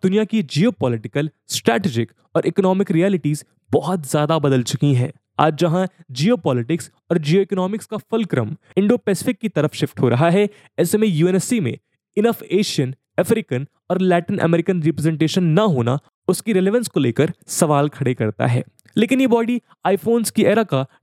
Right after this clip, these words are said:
टाइपराइटर बनकर रह गई है। दूसरे शब्दों में कहें तो ये करंट वर्ल्ड ऑर्डर की रियलिटीज को रिप्रेजेंट नहीं करता है और इसीलिए इस बॉडी में बदलाव बहुत जरूरी है। लेकिन दोस्तों, इंडिया के ये सभी अकम्प्लिशमेंट्स उसकी परमानेंट मेंबरशिप के लिए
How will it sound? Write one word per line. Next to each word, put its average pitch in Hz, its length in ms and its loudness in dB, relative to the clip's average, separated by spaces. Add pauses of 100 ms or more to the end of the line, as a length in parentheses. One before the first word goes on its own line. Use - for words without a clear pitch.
(120)
टाइपराइटर 170 500 0
बनकर 147 320 -2
रह 123 140 -2
गई 139 220 2
है। 123 160 0 (540)
दूसरे 165 220 2
शब्दों 156 280 -2
में 139 120 -2
कहें 185 300 2 (220)
तो 202 60 2
ये 214 140 2 (140)
करंट 220 300 0
वर्ल्ड 202 220 0
ऑर्डर 165 300 2
की 170 120 -2
रियलिटीज 160 460 2
को 139 240 0 (200)
रिप्रेजेंट 147 520 0
नहीं 127 220 0
करता 117 340 -4
है 131 160 0 (320)
और 139 100 4
इसीलिए 165 320 2
इस 160 100 -2
बॉडी 135 280 2
में 190 160 0 (280)
बदलाव 156 480 0 (260)
बहुत 147 360 -4
जरूरी 127 360 0
है। 120 160 -4 (300)
लेकिन 151 160 2
दोस्तों, 180 280 2 (320)
इंडिया 202 220 0
के 226 140 0
ये 226 120 4
सभी 202 380 0
अकम्प्लिशमेंट्स 143 800 -4 (160)
उसकी - 220 0
परमानेंट 180 420 0
मेंबरशिप 175 460 -2
के 131 80 0
लिए 123 220 2